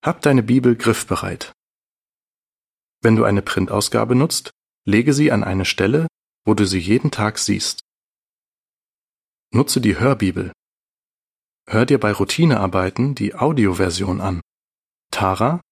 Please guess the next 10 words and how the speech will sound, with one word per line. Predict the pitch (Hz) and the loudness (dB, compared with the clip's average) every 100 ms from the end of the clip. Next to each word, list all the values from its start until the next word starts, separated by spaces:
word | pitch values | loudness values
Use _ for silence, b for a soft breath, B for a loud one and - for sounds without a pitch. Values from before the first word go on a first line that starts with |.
| _ _ _ - | _ _ _ -4
die | 107 | -2
Pionierin | - 104 95 113 147 156 | 2 2 4 2 2 2
und | 104 - | 0 -2
Mutter | 101 101 135 | -2 0 0
ist | 143 - - - - | 0 -2 -6 -14 -6
und | 98 | -4
zusätzlich | - 107 110 - 98 | 0 0 2 0 0
Nachtschicht | 98 95 - 143 - | -2 -2 -2 -4 -2
arbeitet, | 110 107 117 117 131 - | -2 0 0 0 -2 -4
sagt: | - 110 131 - - | -4 -2 -2 -4 -14